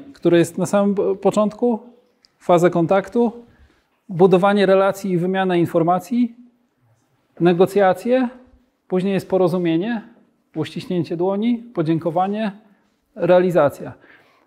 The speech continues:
Nie trzymając was dłużej, słuchajcie, jest naprawdę przyjemny piątek, na zewnątrz mam nadzieję, że nie jest chłodno, tu jest na pewno ciepło, już tego nie czujemy.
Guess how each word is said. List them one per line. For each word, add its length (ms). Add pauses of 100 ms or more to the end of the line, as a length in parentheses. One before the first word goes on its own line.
(200)
Nie 180
trzymając 460
was 180
dłużej, 320
słuchajcie, 520 (360)
jest 240
naprawdę 640 (160)
przyjemny 360
piątek, 640 (180)
na 100
zewnątrz 440
mam 160
nadzieję, 260
że 100
nie 100
jest 180
chłodno, 500 (100)
tu 100
jest 120
na 80
pewno 240
ciepło, 400
już 140
tego 180
nie 120
czujemy. 380